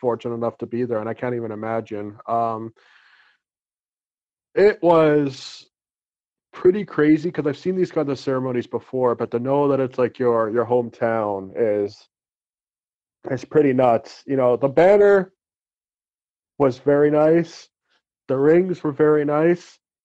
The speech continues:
It was Serge that killed me. As soon as I saw Serge go, I was like, "Oh my goodness, that was it.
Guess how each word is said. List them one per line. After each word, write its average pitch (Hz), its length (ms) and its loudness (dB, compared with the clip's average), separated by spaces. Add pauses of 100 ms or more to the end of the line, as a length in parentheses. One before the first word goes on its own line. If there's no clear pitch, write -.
(580)
It 196 100 6
was 254 160 4
Serge 160 600 4
that 131 180 2
killed 120 340 2
me. 92 220 -14
As 127 140 0
soon 220 160 4
as 247 120 4
I 247 80 4
saw 208 220 4
Serge 180 380 0
go, 190 140 6
I 180 60 8
was 175 80 6
like, 165 140 2
"Oh 165 220 4
my 147 160 2
goodness, 139 320 0
that 139 120 4
was 135 220 0
it. 113 180 0